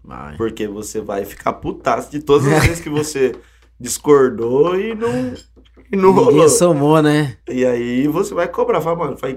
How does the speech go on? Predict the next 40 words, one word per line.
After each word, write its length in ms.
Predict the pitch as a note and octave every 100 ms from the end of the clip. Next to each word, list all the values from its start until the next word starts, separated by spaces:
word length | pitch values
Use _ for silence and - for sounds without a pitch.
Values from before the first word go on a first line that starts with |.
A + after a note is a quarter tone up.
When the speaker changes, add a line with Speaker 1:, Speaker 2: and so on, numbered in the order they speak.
| -
Speaker 2:
quinze 260 | E3+ A3+
anos 100 | G3
que 60 | F#3
eu 40 |
tô 60 | E3
aqui, 320 | E3+ E3 E3+ -
todas 300 | G3 G#3+ G3
as 240 | G3+ G3
minhas 260 | D#3+ F3+ F#3
coisas 260 | D#3 F3+ F#3
eu 140 | F#3+
só 240 | - F#3+ G3
fiz 240 | G#3 G#3+
o 60 | G#3+
que 100 | G3+
vocês 300 | G3 G3+ G3
quiseram, 260 | - F3+
agora 160 | F#2+ G2+
eu 40 |
quero 160 | G2 F#2
que 60 | -
você 120 | G2
fale 200 | - G#2+
o 20 |
que 60 | -
eu 60 |
faço." 400 | - - A#2+ G2+ -
Speaker 1:
Ô, 40 | F#3
Speaker 2:
E 40 |
Speaker 1:
Nenê, 280 | G#3 A3 G3+
Speaker 2:
aí? 80 | D3
Speaker 1:
mas 200 | D3+ D3
falar 200 | G3+ A3
a 40 |
verdade, 360 | G3+ D3 C3 A#2+
mano, 540 | C3+ A#2+ A2 A2+ B2+ -
a, 100 | C#3+
a 40 |
pandemia, 760 | C3+ D3+ D3 D3 D#3 E3 D3 B2+
assim, 460 | B2+ - C3 A2